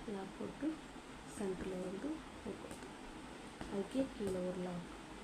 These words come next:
இந்த பக்கம் போயிட்டு கோட்டுக்குள்ள ஒண்ணு, கோட்டுக்கு மேல ஒரு லாக்கு. அடுத்த ஜர்தோசி எடுத்துட்டு அப்படியே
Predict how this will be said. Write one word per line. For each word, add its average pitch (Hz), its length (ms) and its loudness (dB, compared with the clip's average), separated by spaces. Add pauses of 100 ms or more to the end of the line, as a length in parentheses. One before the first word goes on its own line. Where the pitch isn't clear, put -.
(240)
இந்த 190 180 4 (100)
பக்கம் - 280 0
போயிட்டு 190 320 2 (500)
கோட்டுக்குள்ள 196 420 -2 (120)
ஒண்ணு, 233 180 4 (380)
கோட்டுக்கு 190 420 0
மேல 190 160 0 (140)
ஒரு 175 160 2
லாக்கு. 175 340 2 (1400)
அடுத்த 196 300 -4 (100)
ஜர்தோசி 190 520 -2 (120)
எடுத்துட்டு - 400 0 (2500)
அப்படியே 190 280 2